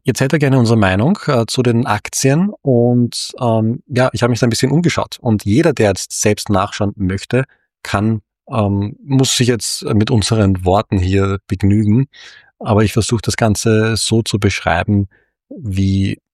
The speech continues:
damit man sich das auch, wenn man zuhört und die Screenshots nicht sieht, dass man sich das gut vorstellen kann. Also ganz am Anfang möchte ich mal sagen, wie gesagt, Christoph, du hast mal mit dem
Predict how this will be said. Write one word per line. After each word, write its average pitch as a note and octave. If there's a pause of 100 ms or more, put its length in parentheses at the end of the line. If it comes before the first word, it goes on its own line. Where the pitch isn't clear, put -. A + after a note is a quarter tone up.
damit G2+
man G#2
sich F#2+
das -
auch, F#2
wenn F#2+
man F#2 (100)
zuhört G#2
und G#2+
die -
Screenshots G2
nicht G#2+
sieht, G#2
dass G2
man F#2
sich E2+
das -
gut -
vorstellen -
kann. F2+ (1040)
Also G#2 (120)
ganz A#2+
am C#3
Anfang G#2
möchte G2+
ich G2
mal F#2
sagen, G2+
wie G#2+
gesagt, -
Christoph, G#2+ (160)
du A2+
hast -
mal G2
mit F#2+
dem F#2+